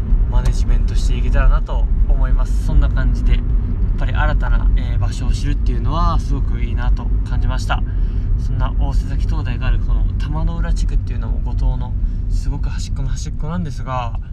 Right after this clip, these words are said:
なんか街がいっぱいあってすごく集落が広がっていてですね、また新たな発見というか、いやー、これ、すいません、今ちょうどですね、アプリが止まってしまってどこまで話したか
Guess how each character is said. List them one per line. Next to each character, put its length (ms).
な 160
ん 100
か 200
街 240
が 60
い 40
っ 80
ぱ 100
い 20
あ 40
っ 20
て 140
す 140
ご 100
く 120
集 280
落 220
が 160
広 260
が 60
っ 20
て 140
い 60
て 100
で 120
す 100
ね、 300
ま 100
た 120
新 120
た 100
な 80
発 180
見 180
と 100
い 40
う 40
か、 420
い 40
や 80
ー、 40
こ 80
れ、 60
す 580
い 160
ま 160
せ 240
ん、 120
今 300
ち 140
ょ 240
う 40
ど 100
で 100
す 120
ね、 120
ア 120
プ 120
リ 80
が 100
止 120
ま 100
っ 40
て 140
し 120
ま 120
っ 40
て 160
ど 120
こ 120
ま 100
で 240
話 300
し 20
た 80
か 220